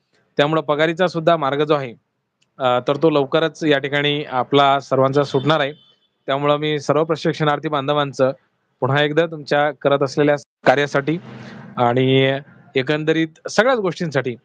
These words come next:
मग तुम्ही घेतलेले परिश्रम असतील, तुम्ही ज्या जिद्दीनं आणि चिकाटीनं सध्या काम करत आहात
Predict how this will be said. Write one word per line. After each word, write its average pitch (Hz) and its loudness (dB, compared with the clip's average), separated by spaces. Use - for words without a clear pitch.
मग 127 2
तुम्ही 143 2
घेतलेले 143 2
परिश्रम 151 -2
असतील, 139 -2
तुम्ही 147 0
ज्या 139 2
जिद्दीनं 143 0
आणि 156 -4
चिकाटीनं 156 -2
सध्या 143 0
काम 147 -2
करत 143 -2
आहात 131 2